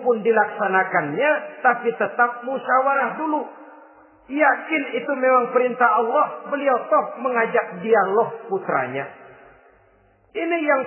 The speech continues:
penting dalam kehidupan kita. Dialog, "Nak, Bapak mimpi diperintah Allah untuk menyembelih lehermu.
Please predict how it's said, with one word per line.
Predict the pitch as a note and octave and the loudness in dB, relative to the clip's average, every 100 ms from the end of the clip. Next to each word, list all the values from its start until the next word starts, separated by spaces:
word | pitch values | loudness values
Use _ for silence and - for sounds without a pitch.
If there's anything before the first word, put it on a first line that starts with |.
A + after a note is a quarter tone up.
| - | 0
penting | C4+ D4+ C#4+ A#3+ | 0 -2 -4 2
dalam | A#3 A#3 G#3+ | 4 4 2
kehidupan | A3+ G3+ G#3+ G3 G3+ G3 F#3 | -2 -2 -4 -2 0 0 -4
kita. | F#3+ E3 - A#3 | -2 -4 -4 -2
Dialog, | D#4 C#4+ C#4 C#4 - - | 2 4 4 2 0 -8
"Nak, | D#3 F#3+ A#3+ - - - - - | -2 0 0 -4 -12 -20 -20 -2
Bapak | A3 G#3 - B3 A#3 | 2 2 2 0 0
mimpi | G3+ A3 G3+ F#3 - A#3 C4 F#3 - - - - _ | -2 -2 -2 -6 -4 -4 -4 -8 -16 -20 -20 -20 _
diperintah | F3 B3+ - B3+ A#3+ - A3+ - | -6 -4 2 2 2 2 0 2
Allah | G3+ A#3 A#3+ A3 | 0 2 2 2
untuk | A#3 A#3 | 0 0
menyembelih | A3+ A3 G#3+ A3 G3+ A3+ G#3 F#3 | 0 -2 2 2 4 4 4 0
lehermu. | G3+ F#3 F#3 D#3+ D3 G3 | -2 -2 -2 -2 0 2